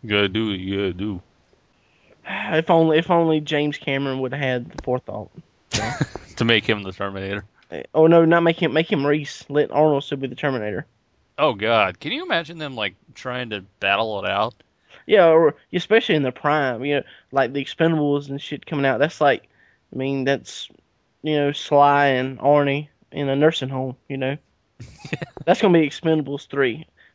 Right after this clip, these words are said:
Speaker 2: The Expendables they're talking about are the diapers they wear. <laughs>
Speaker 1: And you can't understand a goddamn word they're saying. <laughs> Sylvester Stallone has that fucked up face.
Speaker 2: Well, he's always had that face.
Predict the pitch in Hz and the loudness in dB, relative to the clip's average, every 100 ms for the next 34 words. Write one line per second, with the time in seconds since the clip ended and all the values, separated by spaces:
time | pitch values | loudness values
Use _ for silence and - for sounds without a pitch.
0 | _ - 151 - 170 175 156 151 143 147 | _ -2 -2 2 2 4 4 2 -2 2
1 | 165 160 139 135 - 131 131 127 127 143 | 0 0 -2 -2 0 0 -2 0 0 0
2 | 123 120 123 120 107 127 _ _ _ - | -2 -10 -6 -4 -6 -8 _ _ _ -10
3 | - - - _ _ _ _ _ _ _ | -6 -6 -10 _ _ _ _ _ _ _
4 | _ - - - 127 117 - 135 117 107 | _ -18 -16 -8 -6 -6 -2 -2 0 -4
5 | 98 - 101 90 90 90 87 90 90 90 | -6 -8 -8 -4 -2 -2 -4 -10 -12 -12
6 | 92 92 104 98 104 - _ 262 - 247 | -14 -14 -10 -12 -12 -20 _ -8 -6 -10
7 | - 226 _ _ _ - - _ - _ | -8 -10 _ _ _ -20 -20 _ -20 _
8 | _ _ - 147 131 131 - 123 113 110 | _ _ -4 0 2 0 -2 -4 -4 -4
9 | 104 104 95 - - 98 107 101 - 95 | -2 -2 -2 -8 -8 -6 -6 -8 -4 -2
10 | 95 - - _ _ _ _ _ _ _ | -2 -6 -16 _ _ _ _ _ _ _
11 | _ 127 151 151 165 127 - - - - | _ -4 -2 0 -2 -2 -6 -10 -10 -8
12 | 85 110 - | -10 -10 -18